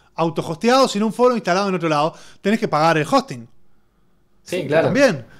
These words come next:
Speaker 1: O sea, ten-, digo, si vos
Speaker 3: Pero
Speaker 1: no te lo
Speaker 3: un
Speaker 1: jo-,
Speaker 3: costo
Speaker 1: o sea,
Speaker 3: mínimo vas a tener desde
Speaker 1: vas
Speaker 3: la
Speaker 1: a, entonces
Speaker 3: electricidad, los insumos, hardware, software,
Speaker 1: Ojo,
Speaker 3: a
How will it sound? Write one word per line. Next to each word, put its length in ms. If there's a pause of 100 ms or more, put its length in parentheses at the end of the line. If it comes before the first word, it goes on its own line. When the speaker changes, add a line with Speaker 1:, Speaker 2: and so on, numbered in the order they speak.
(120)
Speaker 1:
O 60
sea, 200
ten-, 160 (120)
digo, 180
si 140
vos 100
Speaker 3:
Pero 120
Speaker 1:
no 40
te 80
lo 80
Speaker 3:
un 40
Speaker 1:
jo-, 140
Speaker 3:
costo 60
Speaker 1:
o 140
sea, 60
Speaker 3:
mínimo 340
vas 200
a 80
tener 260
desde 100
Speaker 1:
vas 240
Speaker 3:
la 60
Speaker 1:
a, 40
entonces 400
Speaker 3:
electricidad, 320 (300)
los 200
insumos, 440
hardware, 520
software, 540
Speaker 1:
Ojo, 160
Speaker 3:
a 40